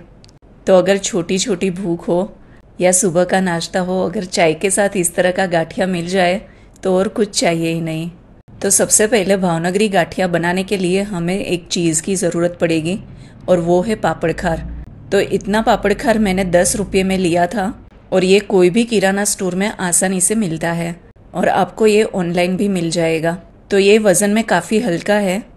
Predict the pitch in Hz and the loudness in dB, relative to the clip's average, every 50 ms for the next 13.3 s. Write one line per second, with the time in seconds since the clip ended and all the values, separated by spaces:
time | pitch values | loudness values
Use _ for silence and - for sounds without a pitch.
0 | - - - - 180 170 175 175 175 175 - 226 190 202 202 - 202 180 180 196 | -20 -18 -10 -8 -6 -2 -2 -2 0 0 2 2 2 2 0 0 0 -2 0 0
1 | 202 - - 185 165 - - 202 196 196 190 185 190 208 202 196 180 170 165 165 | -2 -4 -4 -2 -2 -2 -2 0 0 0 0 0 0 -2 -2 -2 -2 -2 0 -2
2 | 185 185 - 180 180 - - 196 170 - - 175 175 170 - 185 - 175 175 165 | 0 0 0 0 0 0 -2 -2 -4 -2 -2 -4 -2 -2 -4 -4 -2 -2 -2 -2
3 | 165 175 180 180 175 175 190 180 175 175 170 175 175 - 175 165 165 175 180 180 | -2 -2 -2 -2 -2 -2 -4 -4 -2 -2 -2 0 0 2 2 2 2 2 2 2
4 | 165 175 175 175 - - 175 170 - - 180 - - 202 185 - 190 185 - 196 | 0 0 0 -2 -2 -2 -2 -2 0 -2 -4 -4 -4 -4 -2 -2 -4 -4 -4 -4
5 | 180 170 165 170 170 180 - - - - - - - - - 202 190 185 180 170 | -4 -2 -2 -4 -4 -6 -8 -10 -18 -20 -20 -20 -14 -6 -4 -2 0 0 0 2
6 | 208 208 214 202 202 - 208 202 208 202 208 220 214 208 - 202 175 170 175 180 | 2 2 0 0 0 0 0 2 2 0 -2 -2 -2 -2 0 0 0 2 2 2
7 | 190 185 - 220 202 214 226 240 220 175 170 175 180 180 190 190 196 196 180 170 | 2 2 2 0 0 0 -2 -4 -4 -2 -2 0 0 0 0 -2 -2 -4 -4 -2
8 | 196 160 - - - 208 185 180 185 190 190 190 202 196 - - - _ - - | -2 -4 -4 -4 -4 -2 -2 -2 0 0 -2 -2 -4 -8 -14 -20 -20 _ -20 -16
9 | - - 196 214 233 220 - 220 208 - - 214 220 226 214 180 - - 269 214 | -6 -2 2 2 2 2 0 -4 -4 -2 0 2 2 2 2 0 0 0 2 2
10 | 208 196 175 185 208 208 196 208 190 180 175 151 190 202 226 - - - - - | 2 2 0 0 0 0 0 0 0 0 -2 0 0 -2 -2 -2 -10 -20 -20 -20
11 | - - 190 180 190 185 202 214 208 202 202 196 202 208 226 185 165 170 196 190 | -12 -6 -2 -2 -2 0 0 0 0 0 0 -2 -2 0 0 0 0 2 0 -2
12 | 190 - 254 196 190 - - 214 202 190 185 170 170 170 165 - 156 - - - | -2 -2 -2 -2 -2 -2 -2 -2 -2 -2 -2 -2 -2 -2 -2 -4 -4 -6 -6 -4
13 | 175 175 170 170 170 | -4 -4 -4 -6 -8